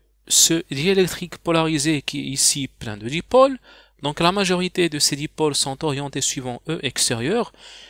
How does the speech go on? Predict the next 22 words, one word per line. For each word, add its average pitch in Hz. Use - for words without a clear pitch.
ce -
diélectrique 180
polarisé, 147
il 135
est 135
équivalent 151
à 151
une 139
distribution, 151
donc 104
ça -
c'est, -
c'est, -
c'est, 107
c'est 104
des 98
mathématiques, 123
c'est -
de 98
la 98
ma-, 85
c'est, -